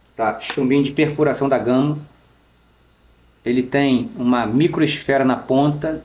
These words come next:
talvez não consiga ver. Então vamos lá. B dezenove X. Será que entra nela?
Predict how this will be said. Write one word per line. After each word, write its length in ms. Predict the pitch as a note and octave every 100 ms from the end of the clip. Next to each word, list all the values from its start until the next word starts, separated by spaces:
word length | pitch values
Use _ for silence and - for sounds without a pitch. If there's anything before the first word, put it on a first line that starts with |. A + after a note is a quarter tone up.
| -
talvez 280 | A#2 A#2+ B2+
não 120 | B2
consiga 420 | A#2+ A2+ B2 A2+
ver. 420 | G2+ B2 C#3 D3 - _ _ _ _ _ _
Então 160 | - B2
vamos 260 | C3 C3
lá. 280 | G#2 D#2 - - _ _ _
B 300 | B2+ A2 E3
dezenove 400 | D#3+ D#3+ D#3 D3
X. 520 | C#3+ - A2 - - - _ - - - _ _ _ _ _ - - - - _ _ _ _ _ _ _ _ _ _ _ _ _ _ _ _ _
Será 200 | A#2 C3
que 160 | - C#3+
entra 260 | D#3 D3
nela? 320 | D3+ G3+ F#3+